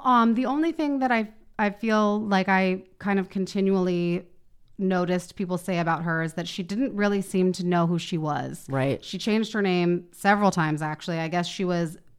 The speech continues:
Speaker 1: Vicky, then she was Vicky Joe, then she was Brindle, then she was Bryn.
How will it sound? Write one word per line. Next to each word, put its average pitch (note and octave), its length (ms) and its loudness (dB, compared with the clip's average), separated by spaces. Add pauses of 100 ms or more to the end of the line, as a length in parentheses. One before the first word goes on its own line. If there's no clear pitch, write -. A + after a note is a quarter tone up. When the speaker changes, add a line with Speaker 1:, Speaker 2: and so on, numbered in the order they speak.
(240)
Speaker 1:
Vicky, G3 560 0
then F#3 240 2
she F#3+ 100 -6
was F3+ 140 -2
Vicky F#3 280 -2
Joe, E3 580 0
then F3+ 180 0
she F#3 180 -2
was F3 260 -2 (240)
Brindle, G#3 760 2 (160)
then F3 300 2
she E3+ 160 -2
was E3 160 -2
Bryn. D3+ 680 0